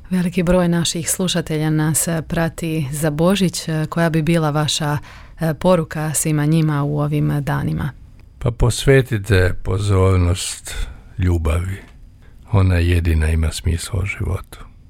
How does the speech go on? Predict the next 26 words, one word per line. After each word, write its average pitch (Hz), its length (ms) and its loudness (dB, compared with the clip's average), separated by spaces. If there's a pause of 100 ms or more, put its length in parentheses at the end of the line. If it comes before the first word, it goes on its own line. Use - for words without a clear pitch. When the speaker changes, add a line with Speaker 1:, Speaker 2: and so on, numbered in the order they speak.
(240)
Speaker 2:
Možda 110 260 6
ste - 220 0
danas 92 600 2
nešto, 90 600 0
netko, 90 560 -2
možda 92 300 2
ste - 180 -4
poznati, 90 760 -4
možda 92 260 0
ste 87 200 -2
mladi, 85 640 2
možda 87 260 0
ste - 240 -4
zdravi, 87 500 0
možda 92 300 -2
ste - 220 -6
educirani, 90 760 -2
možda 98 360 2
ste, - 240 -4
možda 90 400 0
ste, - 220 -6
možda 90 440 -2
ste. - 240 -10 (400)
Sutra 101 360 -2
nećete 85 480 -2
biti. - 380 -14